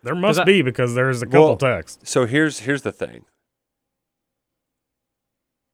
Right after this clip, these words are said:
Speaker 3: I'm learning how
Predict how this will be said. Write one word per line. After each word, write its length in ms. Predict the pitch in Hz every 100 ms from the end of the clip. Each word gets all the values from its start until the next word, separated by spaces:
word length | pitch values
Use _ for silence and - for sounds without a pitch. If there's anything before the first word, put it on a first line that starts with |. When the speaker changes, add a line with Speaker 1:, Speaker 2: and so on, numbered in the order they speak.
| _ _ _
Speaker 3:
I'm 220 | 143 151
learning 720 | 135 131 143 143 147 147 131 _ _
how 720 | - 123 117 113 117 117 113